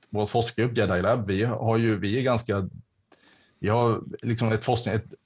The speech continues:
pågående forskningsprojekt som handlar om just det här att replic-, att, att testa replicerbarheten på en massa kända besluts-, eh, kan man säga, beslutsfelslut.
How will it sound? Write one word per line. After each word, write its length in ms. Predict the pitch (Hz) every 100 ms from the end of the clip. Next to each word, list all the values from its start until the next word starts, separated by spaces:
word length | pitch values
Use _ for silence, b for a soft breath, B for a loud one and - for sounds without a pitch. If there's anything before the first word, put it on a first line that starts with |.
| -
pågående 400 | 135 113 98 135
forskningsprojekt 600 | 139 120 92 90 120 131
som 100 | 123
handlar 300 | 113 110 95
om 160 | 95 98
just 200 | 92 -
det 60 |
här 140 | 92 92
att 160 | 87
replic-, 640 | 101 107 - 104 - - -
att, 160 | 104 104 - -
att 100 | - _ _ _
testa 440 | - 120 - - 101
replicerbarheten 960 | 107 110 - 113 92 90 87 - 113
på 60 | 117
en 80 | 107
massa 240 | 107 95
kända 640 | - 110 104 95 85 85 - -
besluts-, 640 | 104 104 101 - - -
eh, 180 | 95 90 b b b b b
kan 80 | 98
man 60 | 95
säga, 140 | 98
beslutsfelslut. 1400 | 90 - 113 98 - - 101 90 90 101 117 - -